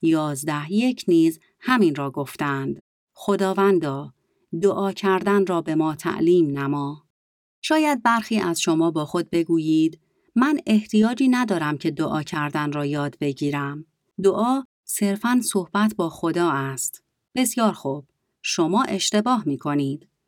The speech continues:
ما باید یاد بگیریم که چگونه دعا کنیم. چرا که اگر نمی‌توانیم بدون خدا کاری از پیش ببریم،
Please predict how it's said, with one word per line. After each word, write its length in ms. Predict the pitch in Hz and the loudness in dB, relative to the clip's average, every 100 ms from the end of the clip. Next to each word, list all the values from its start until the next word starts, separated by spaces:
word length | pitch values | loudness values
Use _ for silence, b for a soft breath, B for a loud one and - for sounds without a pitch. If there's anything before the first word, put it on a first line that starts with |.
| _ | _
ما 160 | 262 285 | 4 4
باید 400 | 226 233 240 214 | 4 2 0 0
یاد 400 | 190 214 240 - | 2 4 2 -2
بگیریم 540 | 151 139 147 143 139 | -4 -2 0 0 -2
که 140 | - | -4
چگونه 540 | 156 - 185 196 208 240 | -4 -2 0 4 4 2
دعا 300 | 160 139 143 | -2 -2 -4
کنیم. 560 | 139 139 139 139 156 - _ _ _ | -4 -4 -2 -4 -8 -16 _ _ _
چرا 280 | - 277 277 | -2 0 0
که 140 | 262 - | -2 -4
اگر 280 | 233 254 240 | -2 0 4
نمی‌توانیم 960 | 214 254 262 202 165 151 147 139 135 _ _ 160 | 4 4 2 0 -2 -2 -2 -2 -6 _ _ 0
بدون 380 | 165 165 175 175 | 2 4 4 2
خدا 340 | 165 185 226 254 | 0 -2 0 -2
کاری 340 | 214 165 151 | -2 -2 -4
از 240 | 143 139 | -6 -8
پیش 260 | - 139 - | -6 -6 -4
ببریم، 840 | 147 143 139 151 185 202 208 208 | -6 -6 -6 0 2 4 2 -2